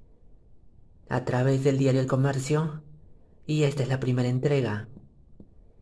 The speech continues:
a escala uno treinta y ocho, y me refiero al Chevrolet Camaro Z L uno del año dos mil doce.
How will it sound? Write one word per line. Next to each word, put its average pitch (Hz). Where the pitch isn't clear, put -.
a 143
escala 135
uno 139
treinta 135
y 135
ocho, 113
y 160
me 165
refiero 139
al 120
Chevrolet 135
Camaro 139
Z 143
L 135
uno 123
del 151
año 139
dos 117
mil 123
doce. 110